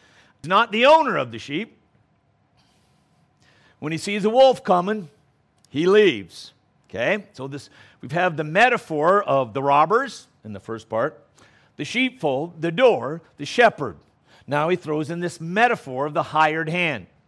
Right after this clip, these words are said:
Now, I mean, there are really hired hands that watch sheep, but he uses that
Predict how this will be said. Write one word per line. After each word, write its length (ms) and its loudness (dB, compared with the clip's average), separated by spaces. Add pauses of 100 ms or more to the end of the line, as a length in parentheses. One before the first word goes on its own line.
(220)
Now, 100 -6
I 40 -4
mean, 120 -8
there 160 2
are 140 4
really 340 0
hired 320 -2
hands 340 -6
that 140 -12
watch 200 -8
sheep, 300 -8 (340)
but 380 -2
he 100 -8
uses 480 -6
that 240 -6